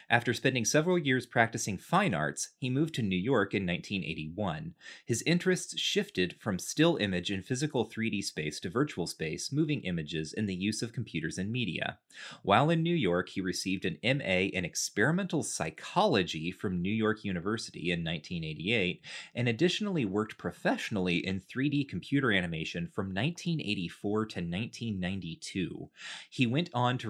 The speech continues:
receive a P H D in Visual and Cultural Studies from the University of Rochester in nineteen ninety-three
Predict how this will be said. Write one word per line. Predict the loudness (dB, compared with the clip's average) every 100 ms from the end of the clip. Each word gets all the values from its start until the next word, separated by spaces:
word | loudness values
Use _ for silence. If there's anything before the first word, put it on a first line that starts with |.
| -2
receive | -2 -2 -2
a |
P | -4 -4 -2 0
H | -2 -2
D | 0 0 0
in | -2 -2
Visual | 0 0 0 -2 -2
and | -4 -4
Cultural | -2 0 0 -2
Studies | -2 -4 -4 -6
from | -6 -4
the | -4 -2 -2
University | -2 -2 -4 -4 -6 -4
of | -6 -2
Rochester | 2 2 2 0 0 -2 -2 -2
in | -2 -2
nineteen | 0 -2 -2 -4 -2
ninety-three | 0 0 -2 -6 -6 -4 -4 -4